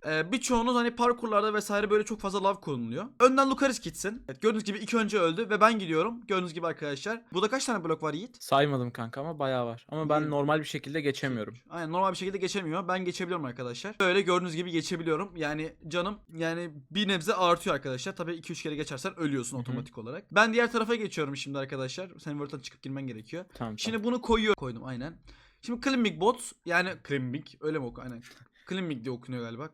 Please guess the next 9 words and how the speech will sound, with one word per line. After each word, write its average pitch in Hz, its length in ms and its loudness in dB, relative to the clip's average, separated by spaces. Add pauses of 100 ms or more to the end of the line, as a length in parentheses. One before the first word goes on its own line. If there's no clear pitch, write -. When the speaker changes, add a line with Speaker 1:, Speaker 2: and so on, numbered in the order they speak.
Speaker 1:
Climbing 147 420 -8
mi 110 160 -12
yoksa 110 200 -12
nasıl? 143 140 0
Speaker 2:
Climbing. 139 360 0 (300)
Bilmiyorum 117 320 -2
kanka. - 320 -16 (100)
Speaker 1:
Neyse. 226 500 -4
Ee, 175 460 4